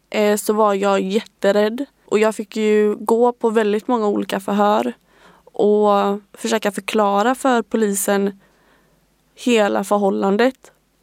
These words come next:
eh, hur det var. Och det var ju också j-, väldigt, väldigt jobbigt. Och det som jag också ångrar, det är att jag inte skrev dagbok under denna tiden.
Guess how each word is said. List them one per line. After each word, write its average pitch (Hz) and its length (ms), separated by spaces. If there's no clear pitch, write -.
eh, 214 100
hur 220 180
det 196 120
var. 208 220
Och 208 80
det 220 140
var 226 120
ju 196 140
också 208 300
j-, 208 220
väldigt, 202 540
väldigt 202 480
jobbigt. 208 760
Och 214 360
det 220 160
som 214 220
jag 214 160
också - 440
ångrar, 220 560
det 240 140
är 240 80
att - 140
jag 202 100
inte 202 240
skrev 202 400
dagbok 202 640
under 220 200
denna 208 240
tiden. 208 520